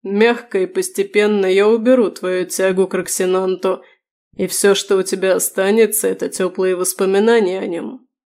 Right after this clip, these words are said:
А твои мужья погорюют и перестанут. Наверное. Если честно, мне их не жаль. Они отняли тебя у меня. А насчет привязки вообще не волнуйся.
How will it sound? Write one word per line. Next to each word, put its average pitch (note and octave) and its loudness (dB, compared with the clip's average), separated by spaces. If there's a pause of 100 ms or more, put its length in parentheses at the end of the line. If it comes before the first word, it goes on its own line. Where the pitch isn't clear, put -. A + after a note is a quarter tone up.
(100)
А F#3+ -4
твои G3 2
мужья F#3+ -2 (560)
погорюют F#3+ 2
и F#3 -2
перестанут. F#3+ -8 (440)
Наверное. G#3+ 0 (540)
Если G3 2
честно, G3+ 0
мне F#3+ 2
их F#3 -6
не G#3 2
жаль. F#3 -8 (460)
Они G#3 4
отняли G#3 2
тебя G3 2
у G3 6
меня. G#3 2 (540)
А F#3+ -2
насчет F#3+ 0
привязки F#3+ -2
вообще F#3 -2
не A#3+ 4
волнуйся. F#3 -4